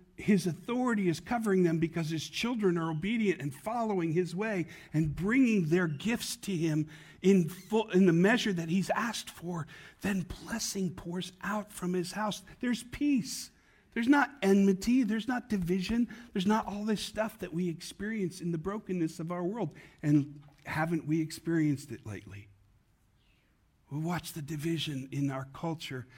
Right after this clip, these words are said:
and I hear constantly people putting words into it. "Well, there's gonna be a civil war someday." I rebuke that in Jesus' name. I know that as redeemed people, the church can rise up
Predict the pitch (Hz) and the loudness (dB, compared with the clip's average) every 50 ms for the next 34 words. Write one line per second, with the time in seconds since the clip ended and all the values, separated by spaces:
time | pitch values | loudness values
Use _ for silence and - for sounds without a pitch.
0 | - - - - _ - 139 143 135 135 135 - - 143 151 143 123 - - 170 | -20 -20 -20 -20 _ -6 -2 0 0 0 0 -2 -6 -4 -4 -4 -4 -4 -2 0
1 | 160 147 135 139 - - - 175 175 185 180 180 - - 139 - 120 127 123 117 | 0 0 0 -4 -8 -6 -4 0 0 0 0 -2 -4 -12 -12 -10 -8 -8 -8 -8
2 | - - 135 135 135 127 127 120 123 - - - - - - - 185 175 170 170 | -4 -6 -6 -6 -4 -6 -6 -6 -6 -10 -20 -20 -20 -14 -4 4 6 6 8 8
3 | 165 160 156 151 165 175 175 170 151 - 156 143 131 135 - 123 110 101 95 101 | 8 8 6 6 6 4 4 4 2 2 2 2 2 0 -2 -4 -4 -4 -4 -4
4 | 117 131 135 143 139 135 127 135 143 143 147 135 139 139 139 131 135 - 151 147 | -4 -4 -4 -2 -2 -4 -4 -4 -6 -4 -4 -2 -2 -2 -2 -2 -4 -8 -8 -6
5 | 143 147 147 147 151 165 170 180 170 160 - - 117 104 101 95 92 95 90 98 | -4 -4 -4 -4 -4 -6 -6 -8 -10 -10 -12 -12 -10 -10 -10 -10 -12 -12 -12 -14
6 | 113 123 135 - _ _ _ _ _ _ _ _ _ _ _ _ _ _ _ _ | -14 -16 -16 -20 _ _ _ _ _ _ _ _ _ _ _ _ _ _ _ _
7 | _ _ _ _ _ _ _ _ _ _ _ _ _ - 170 208 220 226 185 151 | _ _ _ _ _ _ _ _ _ _ _ _ _ -6 -4 -2 -2 -2 -2 -2
8 | 165 214 247 247 - - 175 151 127 - - 127 120 - 185 185 175 170 180 175 | -2 0 -2 -2 -2 -4 -4 -4 -4 -6 -10 -12 -12 -8 -6 -6 -6 -6 -8 -10
9 | - - - 202 214 214 190 139 104 - _ _ _ _ _ _ _ _ _ _ | -10 -10 -10 -8 -8 -8 -8 -10 -10 -14 _ _ _ _ _ _ _ _ _ _
10 | _ _ _ _ _ _ _ _ _ - - 196 226 233 220 214 220 240 233 208 | _ _ _ _ _ _ _ _ _ -2 2 6 6 8 8 8 8 6 6 4
11 | 202 190 185 180 156 165 185 190 170 180 190 208 202 196 - - - 220 226 220 | 4 4 4 4 4 4 2 2 2 2 2 2 2 2 0 0 0 0 0 2
12 | 202 190 175 156 147 - - 202 208 214 196 - - 196 185 175 165 175 175 175 | 0 0 0 0 -2 -2 0 0 0 0 -2 -6 -2 0 2 2 4 4 2 2
13 | 175 170 170 214 214 214 | 2 0 0 -2 -6 -6